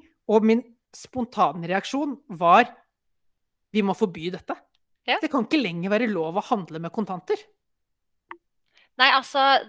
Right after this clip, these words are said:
Speaker 2: der kan jeg si meg enig, men det er vel fordi at jeg ikke har sett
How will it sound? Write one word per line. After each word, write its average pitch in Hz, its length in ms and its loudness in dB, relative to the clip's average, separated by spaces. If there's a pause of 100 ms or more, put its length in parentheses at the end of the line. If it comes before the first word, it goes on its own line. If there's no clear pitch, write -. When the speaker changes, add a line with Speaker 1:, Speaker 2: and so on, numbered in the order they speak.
(140)
Speaker 2:
der 208 280 2
kan 285 260 -10
jeg 403 320 -4
si - 460 -10 (160)
meg 175 560 -4
enig, 196 500 -4
men 214 80 -8
det 220 100 0
er 139 300 -2
vel 180 140 -12
fordi 180 420 -12
at 165 160 -8
jeg 180 140 -10
ikke 165 160 -12
har - 80 -14
sett - 260 -10